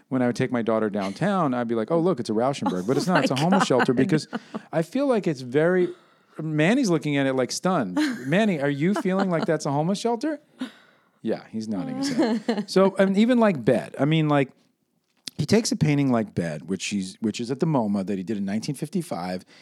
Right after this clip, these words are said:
Speaker 1: and it's a dirty quilted sheet that is a pillow, which is hung. I can't tell. I,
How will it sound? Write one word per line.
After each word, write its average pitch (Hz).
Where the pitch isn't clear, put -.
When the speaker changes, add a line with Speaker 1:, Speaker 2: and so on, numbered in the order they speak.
Speaker 1:
and 117
it's 117
a 104
dirty 139
quilted 127
sheet 104
that 101
is 104
a 202
pillow, 151
which 107
is 95
hung. 147
I 117
can't 139
tell. 110
I, 113